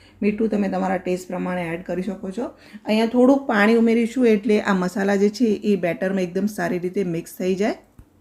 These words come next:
હવે આ બેટરને આપણે થોડી વાર માટે ઢાંકીને રાખીશું, જેથી કરીને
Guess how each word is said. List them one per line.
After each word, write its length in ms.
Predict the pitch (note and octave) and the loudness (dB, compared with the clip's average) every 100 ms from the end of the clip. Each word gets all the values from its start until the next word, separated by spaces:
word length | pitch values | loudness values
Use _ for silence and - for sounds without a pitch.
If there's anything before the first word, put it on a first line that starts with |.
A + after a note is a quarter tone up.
| _ _ _ - | _ _ _ 0
હવે 180 | G3+ A3 | 6 8
આ 40 | A#3 | 8
બેટરને 360 | G#3+ G#3+ A#3 A#3+ A#3 | 6 6 6 8 6
આપણે 240 | A3+ A#3 A#3+ | 4 4 4
થોડી 240 | A#3 G#3+ B3 | 4 6 8
વાર 140 | A3+ A3 | 6 4
માટે 260 | G#3 G3+ A3 A3+ A#3+ - _ _ - | 2 2 2 2 0 -4 _ _ -4
ઢાંકીને 460 | F#3+ F3+ A3 A#3 G#3+ | -2 0 2 4 4
રાખીશું, 440 | G#3 G#3+ A#3 C4+ B3 | 2 2 2 2 2
જેથી 200 | F#3 G#3 | 0 -2
કરીને 280 | G3+ G3 G3 | 0 0 0